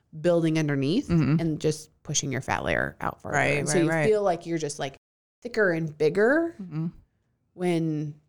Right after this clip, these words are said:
Speaker 1: you are, you're building, you're getting more dense, but just gotta lean out a little bit and all will be good. So
Speaker 2: Okay.
Speaker 1: if that's your particular goal.
Speaker 2: I don't know what my goal is.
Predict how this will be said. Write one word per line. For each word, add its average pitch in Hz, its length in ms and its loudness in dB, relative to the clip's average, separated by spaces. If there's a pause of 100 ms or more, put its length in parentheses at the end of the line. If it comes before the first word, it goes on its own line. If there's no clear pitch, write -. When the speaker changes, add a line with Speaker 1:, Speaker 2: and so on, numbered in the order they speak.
(300)
Speaker 1:
you 262 160 0
are, 202 180 4
you're 214 140 4
building, 202 500 0
you're 196 160 -2
getting 175 420 -2
more 170 160 -2
dense, 160 600 -2
but 160 300 0 (460)
just - 160 -8
gotta 170 240 -2
lean 175 260 0
out 175 220 -2
a 165 60 -2
little 139 260 -2
bit - 340 -6
and 82 220 -14 (540)
all 156 160 -2
will 156 80 -2
be - 100 -8
good. - 320 -6 (160)
So 147 340 -2 (180)
Speaker 2:
Okay. 370 260 -2 (340)
Speaker 1:
if 277 140 -2
that's 254 220 0
your 254 60 2
particular 185 460 -4
goal. 147 380 -2 (160)
Speaker 2:
I 233 80 6
don't 175 120 0
know 143 80 -6
what 147 120 -8
my 156 180 -8
goal 165 280 -4
is. 185 240 -8